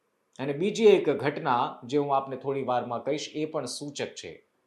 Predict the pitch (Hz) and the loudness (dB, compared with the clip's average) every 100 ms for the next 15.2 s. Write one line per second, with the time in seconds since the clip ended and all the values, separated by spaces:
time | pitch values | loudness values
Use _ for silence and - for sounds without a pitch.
0 | _ _ _ _ _ _ _ _ 190 214 | _ _ _ _ _ _ _ _ 6 6
1 | 254 - 208 208 254 226 214 214 220 262 | 4 6 6 8 6 6 6 6 6 4
2 | 240 170 170 214 208 190 220 202 208 208 | 6 6 6 6 4 4 2 0 2 2
3 | - 202 202 160 143 160 131 107 - _ | 2 2 2 4 4 2 -2 -4 -14 _
4 | _ _ _ _ _ _ _ - 131 165 | _ _ _ _ _ _ _ -6 -4 -2
5 | 185 156 151 180 185 196 - - _ _ | 0 0 0 0 2 2 -2 -12 _ _
6 | _ _ _ _ _ 156 160 175 151 165 | _ _ _ _ _ 0 2 2 2 2
7 | 160 175 151 151 156 151 147 165 156 - | 4 6 6 4 4 2 0 -4 -6 -2
8 | 131 156 190 185 170 170 175 160 135 135 | 2 2 2 0 -2 -4 -6 -6 -6 -4
9 | 143 135 147 135 135 131 123 139 135 131 | -4 -2 -2 0 0 0 0 -2 -2 -2
10 | 135 135 123 127 120 113 - 143 165 151 | -4 -8 -4 -4 -4 -6 2 4 4 -2
11 | 147 147 147 202 180 - 147 165 190 - | 0 0 0 -2 -4 -6 -6 -6 -8 -8
12 | - 156 147 190 175 - 139 160 147 143 | -8 -6 -4 -4 -6 -8 -6 -6 -4 -4
13 | 143 127 127 165 175 170 - 160 180 139 | -6 -6 -8 -6 -6 -6 -4 -2 0 2
14 | 160 135 156 165 123 117 131 160 160 110 | 2 0 -2 2 2 2 -2 0 2 0
15 | - | 0